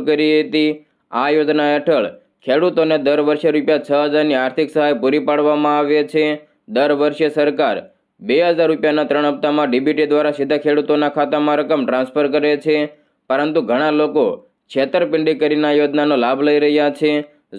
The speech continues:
જો તમને લાગે કે કોઈ ખેડૂત છેતરપિંડીથી યોજના હેઠળ લાભ લઈ રહ્યો છે, તેથી તમે તેના વિશે ફરિયાદ કરી શકો છો.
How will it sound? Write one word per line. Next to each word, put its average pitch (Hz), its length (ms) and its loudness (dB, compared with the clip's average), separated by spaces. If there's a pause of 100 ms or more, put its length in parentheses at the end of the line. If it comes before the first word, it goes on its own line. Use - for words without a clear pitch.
જો 160 180 2
તમને 156 380 0
લાગે 151 240 0
કે 143 180 -2
કોઈ 147 200 2
ખેડૂત 151 380 0 (320)
છેતરપિંડીથી 156 800 0
યોજના 147 280 0
હેઠળ 143 240 0
લાભ 143 200 0
લઈ 151 180 2
રહ્યો 151 320 2
છે, 156 140 2 (460)
તેથી 135 260 0
તમે 151 260 0
તેના 147 300 2
વિશે 151 160 0 (100)
ફરિયાદ 139 380 0
કરી 147 260 0
શકો 147 360 0
છો. 151 120 2